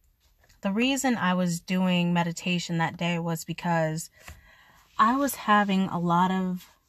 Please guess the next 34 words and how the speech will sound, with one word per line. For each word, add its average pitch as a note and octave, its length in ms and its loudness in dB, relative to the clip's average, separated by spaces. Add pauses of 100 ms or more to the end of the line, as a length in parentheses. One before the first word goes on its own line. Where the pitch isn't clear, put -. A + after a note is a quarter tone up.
(160)
trouble E3+ 760 -2 (260)
falling F3+ 300 0
asleep. D#3 400 -4 (1000)
It's F#3+ 200 -8
not G#3 420 0
just F3 580 -4
the, D#3 440 -6 (1040)
it's A#3 160 -6
not C4 220 -2
just - 220 -8
the G3 80 -8
time F#3 340 0
frame, E3 440 -8 (200)
the, G3 180 0
the F#3 200 -8
time F#3 360 0
zone D#3+ 280 -2
change, D#3+ 720 -10 (680)
but F3+ 200 0
it's F3+ 440 -4 (260)
more G3+ 520 2
things F#3 220 -2
that E3 140 0
I'm D3+ 80 -2
stressed - 440 -6
out F3+ 140 0
about, E3+ 520 2 (580)
worried A3 300 -2
about, F3 520 2
so E3 280 -4
on E3 120 0
and D#3 100 -2
so D#3 220 -4
forth. D#3+ 440 -10